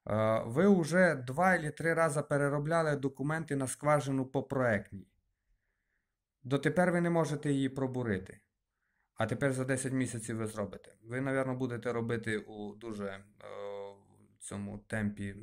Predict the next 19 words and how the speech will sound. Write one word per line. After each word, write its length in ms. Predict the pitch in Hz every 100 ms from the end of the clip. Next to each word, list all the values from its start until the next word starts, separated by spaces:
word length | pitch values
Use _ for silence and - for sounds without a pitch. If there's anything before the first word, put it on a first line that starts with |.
| 104
серйозному, 720 | - 107 104 104 101 95 95
бо, 500 | 95 98 98 95 95 - _ _ _ _ _ _
ну, 120 | 101
я 80 | 104
не 120 | 104
знаю, 260 | 104 113 95
як 100 | 95
за 100 | 95
чотири 260 | - 107
роки 200 | 104 104
не 120 | 101 101
зробили, 400 | 101 101 104 101
а 80 |
щас 220 | 101 101 101
за 120 | 101
десять 300 | 98 98 104
місяців 440 | 101 - 92 107
все 180 | 92 98
зробиться. 480 | 95 95 95 -